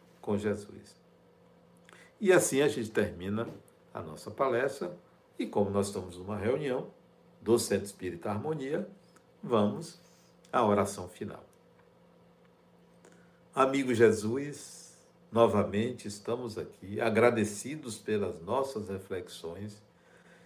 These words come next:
esperando poder contribuir para que cada um de nós amplie a nossa consciência da imortalidade. Pergunto mais uma vez, Senhor, o que queres que eu faça?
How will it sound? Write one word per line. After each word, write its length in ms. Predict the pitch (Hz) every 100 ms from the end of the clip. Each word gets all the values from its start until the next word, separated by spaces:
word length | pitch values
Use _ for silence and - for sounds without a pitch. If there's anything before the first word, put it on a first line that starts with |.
| -
esperando 460 | - - 147 165 170
poder 280 | 165 143 147
contribuir 540 | 139 127 135 120 127
para 220 | - 123
que 140 | 117 110
cada 320 | 156 170 135
um 100 | 131
de 120 | 107
nós 440 | 98 98 110 110 - - - -
amplie 480 | 120 110 113 107 113
a 60 |
nossa 320 | 107 107 -
consciência 720 | 101 104 101 - 90 87 -
da 180 | 87 92
imortalidade. 840 | 98 92 87 - 87 92 - - - _ _ _ _ _ - _
Pergunto 560 | - 90 90 117 151 143
mais 280 | 120 123 113
uma 120 | 113
vez, 260 | 90 104 101
Senhor, 480 | 98 90 95 113 - - - -
o 80 | 101
que 140 | -
queres 380 | 107 110 104 104
que 80 | -
eu 60 |
faça? 640 | 107 - 117 110 - 80